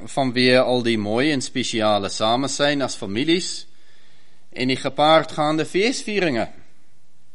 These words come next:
Goeie Vrydag plaas ons reg in die middel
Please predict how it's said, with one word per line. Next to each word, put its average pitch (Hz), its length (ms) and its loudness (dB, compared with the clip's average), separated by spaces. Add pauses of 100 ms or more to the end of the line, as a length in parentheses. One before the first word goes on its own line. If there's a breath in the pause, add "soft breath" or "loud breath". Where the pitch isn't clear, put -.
(720)
Goeie 135 320 4
Vrydag 151 760 4 (380)
plaas 139 380 4
ons 107 180 -4
reg 127 320 4
in 165 180 0
die 165 120 4
middel 143 500 2